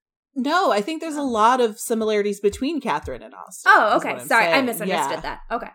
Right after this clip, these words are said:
Speaker 1: Yeah, no, it's fine. I, I don't know exactly, like, where it changes or anything 'cause I didn't wanna spoil it too much for me, so I could only
Speaker 2: Mm-hmm.
Speaker 1: read parts of the <laughs> introduction.
Speaker 2: Right, right.
Speaker 1: But yeah, so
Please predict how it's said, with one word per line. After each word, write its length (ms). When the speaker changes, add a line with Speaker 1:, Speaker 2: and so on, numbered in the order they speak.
Speaker 1:
Yeah, 260
no, 220
it's 160
fine. 240
I, 240
I 120
don't 280
know 180
exactly, 680
like, 200
where 200
it 100
changes 380
or 80
anything 280
'cause 140
I 60
didn't 220
wanna 180
spoil 480
it 200
too 120
much 220
for 100
me, 100
so 140
I 40
could 120
only 160
Speaker 2:
Mm-hmm. 60
Speaker 1:
read 120
parts 300
of 60
the 100
<laughs> 60
introduction. 600
Speaker 2:
Right, 220
right. 160
Speaker 1:
But 160
yeah, 300
so 500